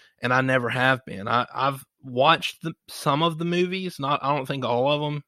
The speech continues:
Well, I know for sure not all of 'em. I've seen them all in passing.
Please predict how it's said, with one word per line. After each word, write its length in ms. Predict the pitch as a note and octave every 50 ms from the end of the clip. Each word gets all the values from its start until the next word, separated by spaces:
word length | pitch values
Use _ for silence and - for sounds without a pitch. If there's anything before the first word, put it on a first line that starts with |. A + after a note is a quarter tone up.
| _ -
Well, 160 | - B2 B2+
I 120 | C3+ C3
know 240 | C3 C3 C3 C3+ C3+
for 140 | - - B2
sure 240 | - - - B2+ B2+
not 220 | C3 B2+ B2+ C3
all 260 | C#3 C#3 C3+ C#3 D3
of 80 | D3 D3+
'em. 160 | D#3 D3+ D3 _ _ _ _ _ _ _ _ _ _ _ _ _ _ _ _ -
I've 140 | - C#3 -
seen 280 | - - E3 G3 A3
them 120 | G#3 F3 D#3
all 220 | D3+ D#3 D#3 D#3+
in 80 | D3 C3+
passing. 540 | - C3+ B2+ B2+ C3+ - - C#3+ C#3 C3+